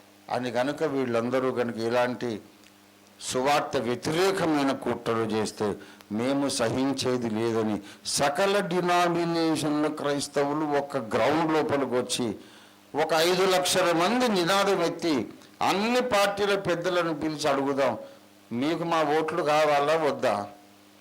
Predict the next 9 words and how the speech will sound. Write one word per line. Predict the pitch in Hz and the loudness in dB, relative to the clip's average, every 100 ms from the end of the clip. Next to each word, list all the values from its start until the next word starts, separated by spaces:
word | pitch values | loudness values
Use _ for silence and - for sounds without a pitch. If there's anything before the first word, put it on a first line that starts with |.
| - - - - - - - - - - - - - - - | -20 -20 -20 -20 -20 -20 -20 -20 -20 -20 -20 -20 -20 -12 -2
మా | 160 | 2
ఓట్లు | 185 214 254 254 269 | 4 4 4 2 4
కావాలంటే | 254 254 254 254 247 208 | 4 4 4 4 2 2
మా | 247 240 | 2 2
హక్కులు | 185 208 208 269 254 | 2 2 2 2 2
మాకు | 233 226 | 2 2
ఎందుకు | 208 233 240 247 | 0 0 0 0
ఇవ్వరు | 240 240 | 2 2
మీరు | 233 226 202 135 | 2 0 0 -2